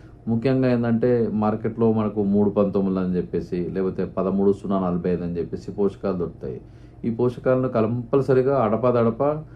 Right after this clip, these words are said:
ఆ, మనము రసాయన మందుతో పాటు కలిపి పిచికారీ చేసుకున్నట్టయితే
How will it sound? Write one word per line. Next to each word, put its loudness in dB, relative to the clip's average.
ఆ, -2
మనము 2
రసాయన 4
మందుతో 6
పాటు 2
కలిపి -2
పిచికారీ 0
చేసుకున్నట్టయితే -2